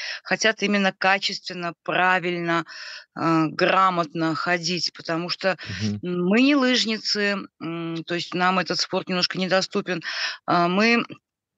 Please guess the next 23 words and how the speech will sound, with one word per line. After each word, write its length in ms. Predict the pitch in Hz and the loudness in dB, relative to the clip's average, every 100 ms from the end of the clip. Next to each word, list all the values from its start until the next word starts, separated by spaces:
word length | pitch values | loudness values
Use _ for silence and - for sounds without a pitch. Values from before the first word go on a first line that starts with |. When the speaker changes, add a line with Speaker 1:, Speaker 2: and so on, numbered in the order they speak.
| _ - | _ 0
Speaker 1:
не 400 | 156 160 180 214 | 4 6 6 2
спортсменки, 1080 | 208 214 220 202 196 196 202 196 202 185 170 - - - - - | 2 2 0 0 0 2 0 -2 -2 -2 -2 -8 -18 -18 -18 -10
мы, 420 | 165 165 170 180 | -4 -2 -2 -2
то 140 | - | 0
есть, 340 | 196 185 - - | 0 0 -2 -2
э, 300 | 175 175 175 | 2 2 2
ну, 200 | 196 180 | 0 0
с 60 | |
физкультурой 560 | - 175 - 196 214 233 | -2 -4 -4 0 2 4
никогда 380 | 202 196 180 202 | 2 2 2 2
не 140 | 196 | 2
были 180 | 175 185 | 0 0
на 200 | 185 185 | 0 0
«ты». 360 | - 165 175 160 - - - _ | 0 0 0 -2 -8 -18 -20 _
Ну 300 | - 143 165 | -10 -4 -2
да, 200 | 233 339 | 2 2
любили 360 | 403 302 302 330 | 2 0 0 -2
ходить, 500 | - 180 160 233 254 | -2 -4 -2 -4 -4
любили 340 | 175 165 233 | -8 -6 -6
как 220 | 190 180 - | -4 -6 -4
там, 300 | 175 170 - - - - | -2 -2 -4 -12 -18 -10
а, 200 | 165 165 - | -2 -2 2
а, 600 | 170 170 113 82 - | 4 6 6 4 0